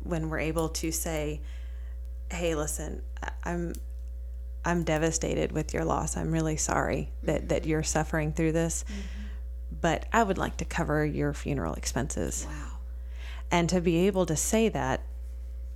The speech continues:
Speaker 2: Mm.
Speaker 1: as, as terrible it is, as it is to have to say that,
Speaker 2: Yes.
Speaker 1: um, i-,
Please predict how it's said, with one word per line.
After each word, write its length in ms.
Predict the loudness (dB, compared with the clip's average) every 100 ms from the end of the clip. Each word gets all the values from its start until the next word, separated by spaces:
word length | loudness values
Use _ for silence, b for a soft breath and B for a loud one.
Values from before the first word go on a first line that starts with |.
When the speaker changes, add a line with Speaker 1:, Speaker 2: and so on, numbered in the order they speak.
| -8 -8 -6
Speaker 2:
Mm. 80 | -4 2
Speaker 1:
as, 160 | 2 4
as 160 | 2
terrible 380 | 4 4 6 6
it 80 | 8
is, 100 | 6
as 180 | 6 6
it 100 | 8
is 160 | 6 6
to 160 | 4
have 300 | 6 6 6
to 100 | 4
say 240 | 6 6 8
that, 320 | 6 4 0
Speaker 2:
Yes. 120 | B B B B B
Speaker 1:
um, 340 | 6 6 4 0 -6 -8 -6 -6 -6 -6
i-, 40 | -8